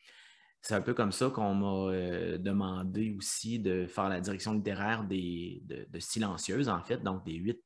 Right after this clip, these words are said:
textes qu'on a retrouvés dans Silencieuse, euh, pour lesquels j'ai travaillé avec Jonathan, à essayer de le pousser un peu plus loin dans son écriture. Et Jonathan a continué à progresser et à publier d'autres textes de cet univers-là. Je trouve ça intéressant qu'on boucle la boucle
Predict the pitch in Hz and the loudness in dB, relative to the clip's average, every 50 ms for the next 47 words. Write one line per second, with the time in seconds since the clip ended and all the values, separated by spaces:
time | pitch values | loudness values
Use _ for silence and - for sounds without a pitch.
0 | - - 110 110 - - - - - _ - - - - - - - - 98 92 | 0 2 2 2 0 -4 -12 -14 -20 _ -20 -20 -20 -20 -20 -16 -8 -2 0 0
1 | 90 87 - 107 107 110 98 87 - - - 95 92 92 90 - - 85 87 117 | 0 0 0 0 2 2 2 2 0 -2 -2 -2 -2 -2 -2 -4 -2 0 0 0
2 | 127 127 - _ - - _ - - 90 90 85 85 78 - - 98 92 90 - | -2 -2 -8 _ -20 -20 _ -8 -4 -2 -2 -2 -2 -4 -6 -4 -4 -2 0 0
3 | 110 107 104 98 95 95 92 101 107 104 95 92 98 92 87 85 - - 104 110 | 0 0 0 0 -2 0 0 2 2 0 0 0 -2 -2 -2 -2 -2 -2 0 0
4 | 113 95 92 - 98 98 95 87 90 - - - - - - 104 107 101 87 90 | 0 -2 -2 -2 0 0 0 0 -2 -4 -8 -8 -6 -2 0 0 0 0 0 -2
5 | 92 - - 104 95 95 98 104 110 98 87 - - 85 85 90 - - - - | -6 -6 -2 0 0 2 2 2 0 0 -2 -4 -6 -6 -6 -6 -8 -10 -8 -6
6 | - 85 80 92 123 131 - _ _ - - - - - - - - - 123 139 | -4 -2 -2 -2 -2 -4 -6 _ _ -20 -18 -16 -16 -16 -16 -10 -2 4 8 8
7 | 147 147 147 - - - - 101 110 104 98 - 127 135 - - 104 - - - | 8 8 8 4 -4 -10 -4 0 2 2 4 4 2 2 2 0 -2 -2 0 0
8 | 120 117 117 - 107 107 107 101 95 90 - - 117 127 135 139 - - 107 110 | 0 0 2 2 2 2 2 0 0 0 0 0 2 2 2 0 0 0 0 2
9 | 117 110 95 - 101 90 95 107 107 113 117 117 - 104 90 - 120 120 101 104 | 2 2 0 0 -4 -4 -2 0 4 4 4 4 4 0 0 0 0 0 0 -4
10 | 92 - 104 - 101 101 98 95 98 92 90 92 104 135 220 - - _ _ _ | -4 -4 -4 -4 -2 -2 0 2 0 0 0 0 0 -2 -2 -2 -10 _ _ _
11 | _ _ _ - - - - - - - - _ - - - - - - 107 98 | _ _ _ -20 -20 -20 -20 -20 -20 -20 -20 _ -8 -6 -6 -4 -2 0 0 2
12 | 98 92 90 87 - - 107 107 113 110 - - 104 98 98 98 98 98 95 - | 2 0 0 0 -2 -2 0 -2 -2 -2 -2 0 2 4 4 4 2 2 0 -4
13 | - _ _ - 104 104 98 92 90 101 113 113 113 110 95 92 90 87 90 95 | -10 _ _ -4 -2 0 0 0 2 4 2 2 4 2 2 2 2 2 2 0
14 | 110 110 110 - | 0 -2 -2 -6